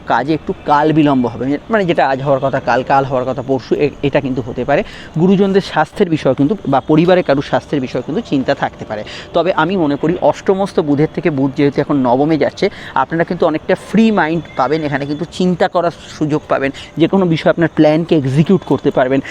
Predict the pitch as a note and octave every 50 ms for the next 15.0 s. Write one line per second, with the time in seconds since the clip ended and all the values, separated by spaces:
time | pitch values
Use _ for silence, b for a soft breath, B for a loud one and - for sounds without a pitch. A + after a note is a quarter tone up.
0 | B B B - D#3+ E3+ F3+ F#3 F3+ E3 D#3+ E3 - - D#3 C#3+ D#3 - - D#3+
1 | D3+ D3 - - C#3 C#3+ - - - F3 E3+ E3 D3+ A2+ B2 E3 F3 E3 - F#3
2 | D3+ - E3+ D#3 E3+ D#3 C#3+ C#3 B2+ - C#3+ - C3+ C3 C3+ C3 B2+ B2+ C#3 B2
3 | C3+ - C#3 B2 A#2+ C3 - - C#3 D#3 D#3 E3+ - - E3 D3+ C#3 A#2+ B2 B2
4 | B2 B B B B - F#3 F3 G3+ A3+ A3+ A3 - E3+ - F3 F3+ D#3 C3 C3+
5 | - - E3 C#3 C3 B2+ - - - - - D3 G3+ A3+ - - - E3 D3 C3
6 | C#3 C#3+ C3 - - - - - A2 G#2 A2+ - B B B B B F3 F#3+ G3+
7 | G#3 - - - - - F3+ F#3+ G#3+ A3 G#3 G#3+ G#3+ F#3 - D#3+ - - - F3+
8 | - F3 D3 - - - D#3+ E3 D#3 - D#3+ C#3+ C#3 D3 D3+ - A#2 A#2+ B2 C3
9 | - - D3+ D#3 D#3 - - D#3+ E3 E3 - - - E3+ - G3+ E3+ F3+ E3+ -
10 | D3+ - - D3+ D3 - - D3+ B2+ C3+ C3+ C3 B2 A2+ G#2 A2+ B B B B
11 | B B D#3 D3 E3 D#3+ D3+ D3 - E3 E3 E3+ F#3 G3+ D#3 C#3 D3 D3 - -
12 | G3 E3 G3 F#3 F3 E3 E3+ - - D#3 D#3+ E3 D3+ C3+ - - D#3 D3 D3 C3+
13 | D#3 D3+ C#3 B2+ B2+ - B2+ B2+ C3+ C3+ B2+ - D3 C3+ B2+ C#3 C3 - C#3+ C#3
14 | B2 C3 C3 B2 A2+ C3+ B2+ B2+ - - B2+ B2 B2 A#2+ A#2 - - C#3 - -